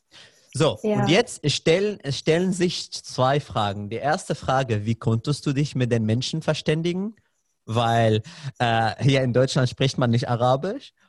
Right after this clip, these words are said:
Speaker 1: Und zwei-, und zweitens, äh, hast du dann die ersten Erfahrungen mit, äh, Kopftuchablehnung gemacht oder vielleicht auch positive Erfahrungen? Erzähl uns mal, nimm uns ein bisschen mit.
Speaker 2: Naja, erstmal die Frage zu beantworten.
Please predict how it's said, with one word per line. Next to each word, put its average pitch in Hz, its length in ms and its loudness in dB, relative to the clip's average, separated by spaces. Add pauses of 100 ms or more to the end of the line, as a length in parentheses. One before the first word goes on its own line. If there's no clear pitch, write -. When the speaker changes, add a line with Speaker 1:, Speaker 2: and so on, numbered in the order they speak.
(120)
Speaker 1:
Und 151 260 2
zwei-, 139 440 2
und 143 220 0
zweitens, 175 720 -2
äh, 131 580 2 (640)
hast - 380 -2
du 180 80 0
dann 139 260 2
die 123 220 -8
ersten 147 600 0
Erfahrungen 107 840 -2
mit, 107 160 -2 (140)
äh, 101 480 -4 (440)
Kopftuchablehnung 117 1080 0
gemacht 107 520 -2
oder 127 200 0
vielleicht 120 360 -2
auch 123 200 -4
positive 120 580 0 (340)
Erfahrungen? 101 600 -6 (640)
Erzähl 220 300 0
uns 123 240 -2
mal, 107 160 0
nimm 147 260 -2
uns 139 180 -2
ein 110 100 -4
bisschen 107 300 -8
mit. 104 180 -14 (300)
Speaker 2:
Naja, 214 400 -2 (400)
erstmal 208 280 0
die 190 100 -2
Frage 233 260 0
zu 247 100 -6
beantworten. 196 840 -2